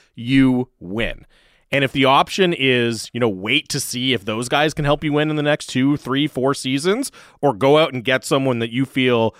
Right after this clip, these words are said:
with a very high degree of certainty can do it right now and for the next couple of years, I think it's a pretty easy choice. It's not about those guys not having a good opportunity or,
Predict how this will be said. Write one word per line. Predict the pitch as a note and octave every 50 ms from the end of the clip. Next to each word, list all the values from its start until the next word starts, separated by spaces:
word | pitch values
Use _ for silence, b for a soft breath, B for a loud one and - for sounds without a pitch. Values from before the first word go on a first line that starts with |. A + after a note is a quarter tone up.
| b b
with | b C#3+ B2+ C3
a | A#2+
very | G2+ F2 B2+ C3+ C#3 D3 D3+ C3
high | A2 B2+ C3+
degree | C3 A#2+ A#2 A#2+ B2+ A#2+
of | A#2 G#2
certainty | - - D#3 E3 C#3+ A#2 A2+ A2
can | - A#2+
do | G#2 A#2 A2+
it | A2+ F2
right | G#2+ G#2+ G#2+ G#2
now | B2 F#3+ C4 A#3 D3+ A2 G2+ F#2+ G2+ b b b b b b b _ _
and | D#3+ F#3+ B3+ D4 D4+ D4 A3+
for | - G3+ E3+
the | D#3+ C#3+
next | C3+ B2 A#2 -
couple | - - A#2+ - A#2+ A#2
of | A2+ A2
years, | G#2 G2+ F#2+ F2+ F#2 F2+ - b b b b b b b -
I | C#3
think | D3 F#3+ E3+
it's | F3 C3+
a | C3+
pretty | - D#3+ D3+ C3+
easy | C#3 C3+ C3 A2+ A2+
choice. | F#2+ - - A#2+ E2+ C#2 -
It's | - C3+ - C3+
not | D3+ D#3+ G3+ G#3+
about | G3+ C3+ D3+ D3 C#3+ A2
those | B2+ B2+ B2 A#2
guys | C#3+ C3 B2 A#2 A2
not | A#2 A#2 A#2+ C3
having | F#2+ B2 A#2+ A2+ A2+ A2
a |
good | G#2 F#2 A2+ A2
opportunity | A2+ G#2+ - G#2 F2 - B2 A#2+ A#2 A#2 A2+ A#2 A2+ G#2+
or, | F#2 F2